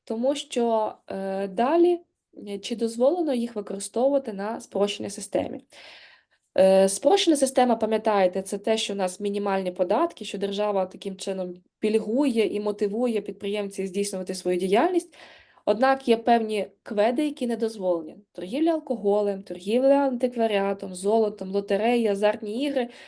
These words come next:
Ну, це логічно, що воно не має ніякого відношення до спрощення. Відповідно, треба подивитися, щоб серед цих кведів не було таких видів діяльності.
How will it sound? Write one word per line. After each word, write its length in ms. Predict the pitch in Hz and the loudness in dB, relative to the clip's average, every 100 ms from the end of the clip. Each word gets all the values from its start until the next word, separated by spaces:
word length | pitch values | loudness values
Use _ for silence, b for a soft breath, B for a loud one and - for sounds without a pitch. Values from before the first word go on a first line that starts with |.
| B B - | B B -8
Ну, 60 | |
це 140 | 226 233 | -2 2
логічно, 680 | 240 240 240 240 - 285 302 B B | 2 2 0 -2 -6 -6 -8 B B
що 260 | - 214 | -8 -4
воно 500 | 208 226 226 208 180 - _ - _ _ | -2 0 0 0 -4 -12 _ -20 _ _
не 140 | 185 214 | -8 -4
має 360 | 226 226 196 | -2 -2 -2
ніякого 560 | 190 196 202 196 196 196 | -4 -4 -4 -4 -8 -8
відношення 420 | 190 196 202 202 | -6 -4 -4 -6
до 100 | 190 | -8
спрощення. 600 | 196 - 403 - 330 285 285 B B - | -8 0 2 2 0 -2 -6 B B -6
Відповідно, 480 | 208 208 220 330 277 | -4 0 4 4 4
треба 260 | 240 220 208 | 0 -2 -2
подивитися, 600 | 208 185 233 294 262 208 | -2 0 0 0 0 0
щоб 220 | 208 196 | -2 -2
серед 260 | 202 202 202 | -2 -2 -2
цих 220 | 202 190 | -6 -4
кведів 400 | 196 233 294 269 B B - | 2 2 2 -4 B B -10
не 140 | 196 | -6
було 400 | 190 196 233 294 b b b | -2 0 2 0 b b b
таких 520 | 190 185 208 240 - _ _ _ _ | -8 -4 -4 -4 -12 _ _ _ _
видів 380 | - 170 190 202 | -14 -8 -4 -4
діяльності. 720 | 196 196 175 139 - - - | -4 -2 -2 -4 -10 -18 -18